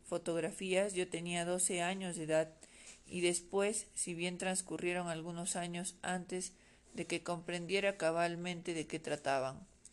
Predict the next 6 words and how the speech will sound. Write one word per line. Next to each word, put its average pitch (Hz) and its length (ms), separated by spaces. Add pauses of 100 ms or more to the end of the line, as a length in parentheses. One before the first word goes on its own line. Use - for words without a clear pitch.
(500)
¿Qué 247 140
mérito 254 500
había 185 300
de, 175 280
en 165 220
verlas? 165 640